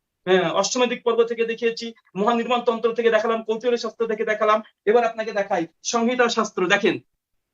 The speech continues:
ঠাকুরমশাইয়ের এই আর্গুমেন্ট সম্পূর্ণ এটা থেকে একদম, আহ, মানে শেষ হয়ে যাবে, আপনারা বুঝতে পারছেন। এবার দেখেন, শতপথ ব্রাহ্মণটা দেখে নেন, শতপথ ব্রাহ্মণ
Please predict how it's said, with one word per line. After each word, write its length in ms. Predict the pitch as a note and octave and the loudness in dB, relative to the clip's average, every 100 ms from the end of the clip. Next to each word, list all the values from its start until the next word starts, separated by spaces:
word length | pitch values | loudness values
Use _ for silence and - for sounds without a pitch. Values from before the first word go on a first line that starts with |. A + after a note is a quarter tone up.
| _ _ _ - | _ _ _ -2
ঠাকুরমশাইয়ের 560 | G3 A#3+ B3 A#3 A#3+ A3+ | 0 0 -2 0 2 2
এই 100 | A3 | 2
আর্গুমেন্ট 380 | G#3+ A3+ A#3 | 0 -2 -8
সম্পূর্ণ 380 | - A3 - A3+ A3+ | -8 -12 -8 -8 -4
এটা 220 | G#3+ A3+ | -2 -2
থেকে 220 | A3+ A3+ | -2 -2
একদম, 320 | G#3 F#3+ G#3 G3 - - | -2 -4 -6 -6 -16 -8
আহ, 200 | F3 D3+ C3+ _ - | -4 -4 -6 _ -2
মানে 180 | F3 E3 | 0 2
শেষ 260 | A#3+ A#3+ | 2 4
হয়ে 100 | A#3 | 6
যাবে, 220 | G#3 G3 B3 | 6 6 4
আপনারা 300 | A3 G3 F#3 | 2 -2 -2
বুঝতে 260 | F#3+ - | -4 -2
পারছেন। 320 | F3 D#3+ B3+ B3+ _ _ - | -2 2 0 0 _ _ 4
এবার 180 | G#3 | 6
দেখেন, 240 | F3+ E3 C#3+ - _ - | 6 -2 -4 -10 _ -2
শতপথ 360 | A#3+ A#3+ B3 | 0 4 4
ব্রাহ্মণটা 380 | F#3+ G#3 G3+ G3 | 4 4 4 4
দেখে 200 | F3 E3 | 2 2
নেন, 80 | B3+ | 0
শতপথ 340 | B3+ G#3+ A3 | -2 0 0
ব্রাহ্মণ 400 | F3+ F#3+ E3 C#3 | 0 2 2 2